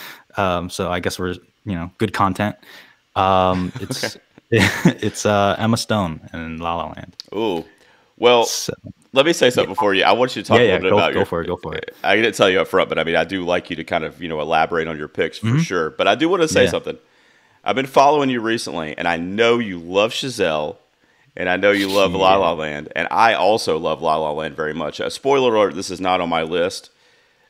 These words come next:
Speaker 2: but I do love Emma Stone. I,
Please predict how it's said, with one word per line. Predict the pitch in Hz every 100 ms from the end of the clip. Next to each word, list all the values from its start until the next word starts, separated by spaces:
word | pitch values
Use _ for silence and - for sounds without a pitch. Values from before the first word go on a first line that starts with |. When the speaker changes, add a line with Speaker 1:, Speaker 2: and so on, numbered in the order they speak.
| _ _
Speaker 2:
but | - 101
I | 98
do | 127 127
love | 85 90 101 98
Emma | 87 101 98
Stone. | - 90 95 117 135 -
I, | -